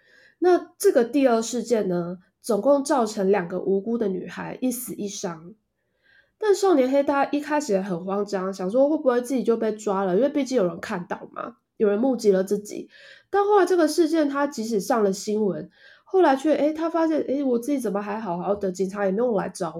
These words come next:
我，就好像是做了一场梦一样。根据他自己的描述呢，他觉得自己跟外在的世界是切开来的，他这时候感受不到真实感，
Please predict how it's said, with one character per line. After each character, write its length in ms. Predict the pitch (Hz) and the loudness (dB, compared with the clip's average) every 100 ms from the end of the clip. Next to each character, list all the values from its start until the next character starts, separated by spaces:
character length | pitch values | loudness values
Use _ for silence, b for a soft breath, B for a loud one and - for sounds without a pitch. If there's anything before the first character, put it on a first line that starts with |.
| 180 | -8
我， 180 | - - b b | -8 -10 b b
就 120 | 359 | 2
好 160 | 339 262 | 2 2
像 140 | 294 | 2
是 100 | 302 | 2
做 220 | 294 302 | 2 2
了 140 | 233 220 | 4 2
一 40 | |
场 220 | 233 202 | 0 -4
梦 320 | 180 226 196 175 | -4 -4 -4 -4
一 60 | |
样。 280 | 190 180 - _ b b b b b b - | -6 -6 -10 _ b b b b b b 2
根 180 | 370 | 4
据 180 | 359 381 | 6 6
他 220 | 285 285 | 4 0
自 140 | 285 302 | -2 -2
己 120 | 226 | -2
的 120 | 190 | -2
描 280 | 185 175 180 | 0 0 -2
述 280 | 180 233 190 | -4 -4 -2
呢， 320 | 170 165 175 _ | -4 -6 -12 _
他 180 | - 359 | -2 -2
觉 260 | 359 226 202 | 0 2 2
得 240 | 214 185 | 2 0
自 160 | 180 302 | 0 -2
己 200 | 220 180 | 0 -2
跟 240 | 208 226 | 0 -2
外 180 | 254 214 | 2 0
在 180 | 208 214 | 2 0
的 80 | 180 | -2
世 300 | - 233 208 | -4 -6 -4
界 220 | 214 185 | 0 0
是 100 | 196 | 0
切 440 | 190 - - 233 | -6 -10 -2 0
开 220 | 233 220 208 | 0 -2 -2
来 200 | 175 156 | -4 -6
的， 180 | - 180 B B B | -12 -16 B B B
他 160 | - 320 | -2 0
这 180 | 320 330 | 4 2
时 160 | 302 | 4
候 160 | 240 262 | 2 2
感 240 | 240 170 | -2 -4
受 160 | 185 233 | -2 -2
不 140 | 190 | 0
到 240 | 185 220 180 | -2 -2 -2
真 260 | 214 208 | -2 -2
实 260 | 226 - 160 | -4 -8 -12
感， 300 | - - | -10 -12